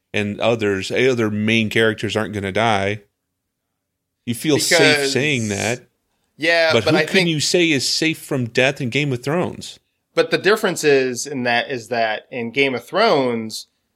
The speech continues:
Speaker 2: the whole ensemble cast is just so awesome. If one person over here dies, you're like, "Well, okay,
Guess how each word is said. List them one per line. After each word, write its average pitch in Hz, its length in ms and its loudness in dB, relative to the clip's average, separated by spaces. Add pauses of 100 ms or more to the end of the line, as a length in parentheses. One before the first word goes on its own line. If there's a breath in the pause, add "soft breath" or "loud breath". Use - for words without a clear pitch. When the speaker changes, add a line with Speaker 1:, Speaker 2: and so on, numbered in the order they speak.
(220)
Speaker 2:
the 131 120 2
whole 170 320 4
ensemble 143 580 0
cast 127 640 0
is 131 160 -14
just 127 240 -2
so 127 160 0
awesome. 123 600 0
If 117 280 -10 (220)
one 139 280 0
person 151 320 0
over 113 220 -2
here 196 280 0
dies, 117 480 2
you're 127 80 -4
like, 123 160 0
"Well, 165 180 2
okay, 110 360 -4